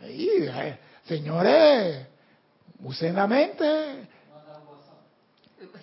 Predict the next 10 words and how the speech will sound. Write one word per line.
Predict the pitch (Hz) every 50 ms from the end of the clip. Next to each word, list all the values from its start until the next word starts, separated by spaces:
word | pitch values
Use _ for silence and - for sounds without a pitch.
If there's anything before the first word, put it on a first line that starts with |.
| - - - -
WhatsApp, | - 165 170 175 170 - 262 233 - - - -
el | 165
maestro | 165 170 185 202 - 214 190
no | 196
usa | 202 - 202 180
celular, | - 185 165 170 170 196 214 180 160
no | 170 190 208 233
usa | 240 220 240 220 214
iPhone | 226 226 220 208 233 220 202
diez. | 208 208 208 208 202 - - -